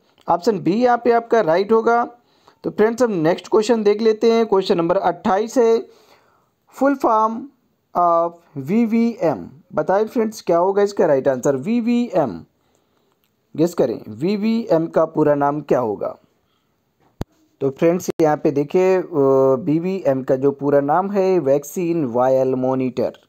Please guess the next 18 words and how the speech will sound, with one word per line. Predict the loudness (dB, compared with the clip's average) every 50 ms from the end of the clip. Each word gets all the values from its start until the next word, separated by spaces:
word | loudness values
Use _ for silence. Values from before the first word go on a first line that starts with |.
| _ _ _ _ _ _ _ _ -12
ठीक | -6 -2 -2
है, | 0 0
ऑप्शन | 0 -2 -2 -2 -4 -4 -4 -4
बी | -4 -2 0 2
आपका | 0 0 -2 -2 -2 -2
राइट | 0 0 -2 -2 -2 -2
होगा, | -2 0 0 2 2 0 0 -2 -6 _ _ _ _ -20 -20 _ _ -8
वैक्सीन | -2 0 2 2 0 0 -2 -2 -2 0 0 0 -2
वायल | -2 0 0 2 2 2 2 2 0 0 -2
मॉनिटर | 0 0 0 0 -2 -2 -2 -2 -4 -4
होगा, | -4 -6 -6 -6
ऑप्शन | -4 -2 -2 -2 -2 -2 -4 -4 -4 -2
बी | -2 0 0
यहाँ | 2 0 0
पे | 0 0 0
आपका | 0 0 0 0 0 0
राइट | 2 0 0 -2 -2 -4
होगा। | -6 -4 -4 -4